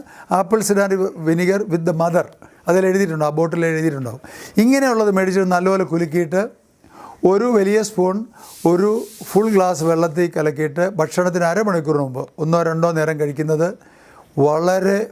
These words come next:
അധികം ഗുണം നമുക്ക് ചെയ്യും. ഇതാണ്ട് രണ്ടായിരം വർഷമായിട്ട് മനുഷ്യരാശി ഉപയോഗിച്ചുകൊണ്ടിരിക്കുന്നതാണ്. ഏഹ്, ജീസസിൻ്റെ ടൈമിന് മുമ്പ് ബി സിയിൽ വരെ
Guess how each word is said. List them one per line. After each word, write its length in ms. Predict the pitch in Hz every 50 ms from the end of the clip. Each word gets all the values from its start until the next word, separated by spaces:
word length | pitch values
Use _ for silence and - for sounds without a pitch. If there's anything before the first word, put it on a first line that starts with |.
| - 156
അധികം 340 | 156 151 160 156 170 175 180 214 170 135
ഗുണം 220 | 147 151 160 165 170 202 - - - - - -
നമുക്ക് 220 | 156 147 147 143 139 -
ചെയ്യും. 180 | 139 135 123 - 170
ഇതാണ്ട് 260 | 160 180 185 185 185 180 180
രണ്ടായിരം 520 | 180 190 196 208 220 220 233 240 240 233 214 196
വർഷമായിട്ട് 640 | 196 - 202 196 196 196 196 190 175 156 202 214 240 262 - - - - - - _ - 160
മനുഷ്യരാശി 600 | 175 180 165 - 196 190 185 190 185 175 - 185 185
ഉപയോഗിച്ചുകൊണ്ടിരിക്കുന്നതാണ്. 840 | 160 170 175 175 160 165 170 156 151 151 139 147 135 135 123 117 139 - _ - - - - - - - - - - - 160
ഏഹ്, 520 | 147 147 147 147 - - - 160 165 160 156 147
ജീസസിൻ്റെ 500 | 165 180 165 151 190 165 185 190 185 185 165 175
ടൈമിന് 300 | 170 175 175 180 175 175 170
മുമ്പ് 160 | 165 160 156 151 139 151
ബി 100 | 190 208 202 -
സിയിൽ 160 | 226 233 226 220
വരെ 140 | 208 202 196